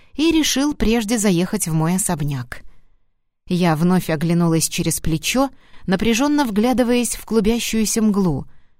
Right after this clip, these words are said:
Выглянувшая из-за туч луна разлила свой холодный белый свет по дороге, и далеко позади я вдруг заметила темную тень.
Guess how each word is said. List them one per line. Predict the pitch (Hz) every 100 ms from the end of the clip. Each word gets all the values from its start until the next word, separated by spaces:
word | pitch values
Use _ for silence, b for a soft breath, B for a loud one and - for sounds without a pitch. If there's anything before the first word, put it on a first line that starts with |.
| _ _ -
Выглянувшая | 196 302 233 254 247 214 - 233 233
из-за | 226 214 190 220
туч | 240 247 -
луна | 208 214 202 240 208
разлила | 185 185 190 208
свой | 202 190
холодный | 180 185 185 190 180 165
белый | 175 170
свет | - 156 160
по | -
дороге, | 139 165 190 190 b b b b b
и | 294 294
далеко | 302 294 339
позади | 294 254 269 285
я | 262
вдруг | 214 240 202
заметила | 214 226 240 226 214
темную | 208 226 208 214 214
тень. | - 175 135